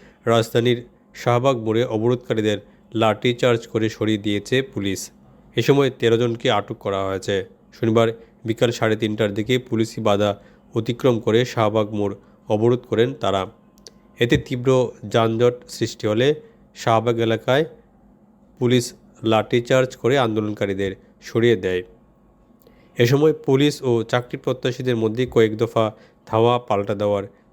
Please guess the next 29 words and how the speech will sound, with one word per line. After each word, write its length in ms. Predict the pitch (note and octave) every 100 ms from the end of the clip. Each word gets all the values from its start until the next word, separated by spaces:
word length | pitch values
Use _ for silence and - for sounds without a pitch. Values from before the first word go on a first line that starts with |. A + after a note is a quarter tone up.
| -
ঘটনা 300 | A2+ A#2 G2+
ঘটে। 320 | F#2+ F#2+ G2 F#2 - - - - - - -
এ 120 | B2+
ঘটনার 320 | C3 C3 D#3+ D3+
পর 260 | C#3+ C#3+
শাহবাগ 360 | D3 B2 A2+ A#2+ -
থেকে 220 | B2 B2
ফিরে 400 | A#2+ A2+ A2+ B2+
ফের 320 | B2 A#2 G#2+ - _ _ -
রাজু 280 | A#2 A#2+ C3
ভাস্কর্যের 560 | B2+ - - A2 G#2+
সামনে 400 | G#2 G#2+ G2+ B2
অবস্থান 420 | A2+ G#2 G#2+ G#2+
নেন 240 | G2+ A2+ C#3 - - _
চাকরি 320 | - A2+ - A#2+
প্রত্যাশীরা। 680 | G#2+ - G2 - G2 F#2+ - _ _ - -
এ 60 | A2
সময় 340 | - C3 C3 G#2
দাবি 440 | G2+ G#2+ A2 B2
আদায় 320 | B2+ A2 A2 G#2+
না 240 | G#2 G2+
হওয়া 220 | A2 G#2+
পর্যন্ত 680 | - G#2+ F#2+ G#2+ G#2 B2 C#3+ - - _
আন্দোলন 480 | A#2 A#2 A#2 A#2 G#2 - A2 G#2+
চালিয়ে 340 | A2 A2 B2
যাওয়ার 300 | A#2 A2 C3
ঘোষণা 360 | A2+ A2 A#2+ G#2
দেন 180 | F#2+ F#2+
তারা। 320 | F#2+ F#2+